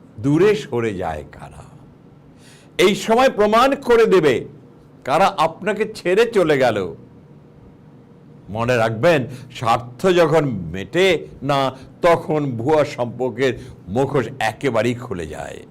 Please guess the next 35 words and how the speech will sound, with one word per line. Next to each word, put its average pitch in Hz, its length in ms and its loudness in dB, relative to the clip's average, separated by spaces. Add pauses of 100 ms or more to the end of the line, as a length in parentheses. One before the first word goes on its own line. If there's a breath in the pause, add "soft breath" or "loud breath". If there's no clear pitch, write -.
(880 loud breath)
কারণ 226 160 4
এইটাই 214 380 4
প্রমাণ 220 460 2
করে, 95 400 -2 (380)
আপনি 202 280 2
যখন 233 240 2
ভালো 160 320 0
অবস্থায় 226 400 2
থাকেন, 143 480 0 (300 loud breath)
তখন 226 220 2
সবাই 196 640 2
কিন্তু 208 260 0
আপনার 147 140 -2
সাথে 143 220 -2
মিশতে 127 400 -6
চায়, 123 320 2 (180 loud breath)
কারণ 202 300 0
সে - 240 -6
তার 202 220 -6
একটু 196 200 -12
স্বার্থ - 680 -12
উদ্ধার 104 480 -2
করতে 82 440 -14
চায়। 76 600 -8 (880)
কিন্তু 98 200 -6
যখন 190 440 2
দেখে 139 420 2 (220 loud breath)
যে 160 100 4
ওখানে 196 400 2
আর 202 140 4
স্বার্থ - 540 -4
উদ্ধারের 135 420 0
কিছু 123 280 -6
রইল 117 400 -2
না, 139 260 -2